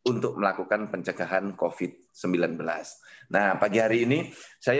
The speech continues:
ingin menyampaikan terkait dengan pilkada serentak nanti di tanggal sembilan Desember dua ribu sembilan belas. Ini adalah gawe besar bangsa Indonesia. Satu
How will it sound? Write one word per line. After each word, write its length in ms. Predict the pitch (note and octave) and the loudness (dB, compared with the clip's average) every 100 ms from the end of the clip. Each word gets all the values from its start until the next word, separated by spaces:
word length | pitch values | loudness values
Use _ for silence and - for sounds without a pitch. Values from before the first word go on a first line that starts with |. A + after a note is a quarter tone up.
| D#3 | 2
ingin 80 | D3+ | 2
menyampaikan 640 | D3 C#3 C3+ D3+ D#3 D3+ | 4 2 2 2 2 2
terkait 400 | C3+ B2+ C3+ C#3 | 0 2 2 2
dengan 240 | A#2+ A#2+ | 2 0
pilkada 560 | B2 A#2 A2+ G#2 F#2+ G#2 | 2 0 2 0 2 0
serentak 720 | G#2 G2+ G2 - A#2 - - | -2 -2 -2 2 2 0 -4
nanti 480 | G2 F#2+ F#2 G#2+ A#2+ | 0 0 0 -4 -4
di 400 | - G2+ A2+ A2+ _ _ | 0 0 -2 -6 _ _
tanggal 400 | - G2+ G#2 G2+ | -2 0 2 0
sembilan 480 | G2 G2+ G2 G2 G2 | -2 -2 2 2 0
Desember 800 | F#2+ F#2 G2 G2 G2+ A#2 A#2 - | -4 -2 -2 0 0 0 -4 -6
dua 240 | G2 G2 F#2+ | -2 0 0
ribu 240 | F#2 G2 | -4 -8
sembilan 320 | F2+ F2+ E2 | -4 -2 0
belas. 480 | E2 D2+ - - _ - - _ - | -2 -6 -6 -14 _ -20 -20 _ 0
Ini 240 | G#2+ B2 | 2 2
adalah 560 | C3 A2 G2+ G#2 G2+ - | 2 2 4 2 0 -2
gawe 360 | G2+ G2 F#2+ G2 - | 2 2 2 0 -2
besar 640 | F2 - G#2+ G#2 G#2 - | -6 0 2 2 -4 -4
bangsa 480 | - F2+ E2+ F#2 F#2 | -4 -4 -4 -4 -2
Indonesia. 640 | F2+ E2+ F2 E2+ - D#2+ - _ _ _ _ _ _ _ _ | -4 -6 -6 -8 -10 -12 -14 _ _ _ _ _ _ _ _
Satu 320 | - G2+ G#2+ | 0 0 2